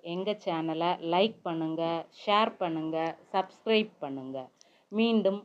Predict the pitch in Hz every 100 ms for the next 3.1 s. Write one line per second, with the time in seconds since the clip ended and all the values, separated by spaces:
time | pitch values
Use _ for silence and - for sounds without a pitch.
0 | - 170 180 - 196 160 156 170 160 143
1 | 139 139 135 135 131 - _ - 170 175
2 | 185 180 180 185 214 - 156 156 151 -
3 | 131